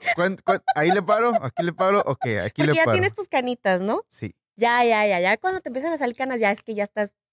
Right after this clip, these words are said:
Speaker 2: poniéndote guapo.
Speaker 1: Que ya estoy como, ah,
Speaker 2: El vino.
Speaker 1: estoy como el vino, ahí paro, ya no más crecer, aquí me quedo. Ok, gracias
Speaker 2: <laughs> Ya
Speaker 1: por
Speaker 2: no
Speaker 1: ese
Speaker 2: te
Speaker 1: consejo.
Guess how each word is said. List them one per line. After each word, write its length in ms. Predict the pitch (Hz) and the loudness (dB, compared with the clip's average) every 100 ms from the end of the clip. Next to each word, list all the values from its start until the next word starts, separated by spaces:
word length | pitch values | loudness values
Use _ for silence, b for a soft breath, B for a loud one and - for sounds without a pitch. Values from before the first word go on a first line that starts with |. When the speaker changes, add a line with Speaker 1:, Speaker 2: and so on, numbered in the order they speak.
| _ _ - | _ _ -8
Speaker 2:
poniéndote 440 | 208 196 220 - | -6 -4 -4 -4
guapo. 200 | 147 156 | -4 -4
Speaker 1:
Que 80 | 95 | 0
ya 80 | 107 | -2
estoy 300 | - 139 131 | 0 0 -2
como, 320 | - 123 117 | -2 0 4
ah, 640 | 113 113 107 107 104 101 95 - | 4 6 6 6 4 4 2 0
Speaker 2:
El 140 | 220 | 2
vino. 340 | 240 226 156 _ _ _ _ | 2 0 -2 _ _ _ _
Speaker 1:
estoy 260 | 113 - 123 | -10 -8 -4
como 260 | 135 131 | 0 4
el 80 | 123 | 4
vino, 320 | 123 127 110 - - - | 4 4 4 0 -10 -4
ahí 280 | 104 113 127 | 2 2 2
paro, 400 | 120 107 95 - | 4 2 2 -6
ya 160 | 107 110 | -6 -2
no 120 | 117 | 2
más 240 | 113 92 | 2 2
crecer, 440 | - 95 98 85 - | -2 -4 -4 -6 -8
aquí 220 | - - 104 | -20 -12 -4
me 160 | 101 | -4
quedo. 240 | - 85 - | -2 -6 -6
Ok, 160 | - 104 95 90 | -12 -12 -10 -6
gracias 360 | 104 104 - 98 | -2 -2 -2 -2
Speaker 2:
<laughs> 20 | |
Ya 60 | |
Speaker 1:
por 80 | 247 | 0
Speaker 2:
no 60 | 277 | 0
Speaker 1:
ese 80 | 269 | 0
Speaker 2:
te 60 | 311 | -2
Speaker 1:
consejo. 180 | - | 0